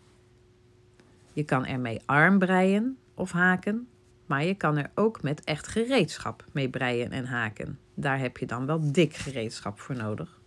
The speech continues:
zoals deze breinaalden. En ik heb ook allerlei haaknaalden. Je kan er dan kleden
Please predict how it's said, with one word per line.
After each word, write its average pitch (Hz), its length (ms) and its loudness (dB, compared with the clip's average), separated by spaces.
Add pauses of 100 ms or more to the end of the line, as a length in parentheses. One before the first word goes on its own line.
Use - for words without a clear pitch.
zoals 139 500 -6
deze 131 400 -8 (480)
breinaalden. 147 800 0 (1200)
En 131 120 -10
ik 123 100 -8
heb 127 160 -8
ook 123 140 -6
allerlei 127 440 -6
haaknaalden. 151 960 0 (1120)
Je 202 120 0
kan 196 220 2
er 135 140 -2
dan 120 140 -4
kleden 180 600 4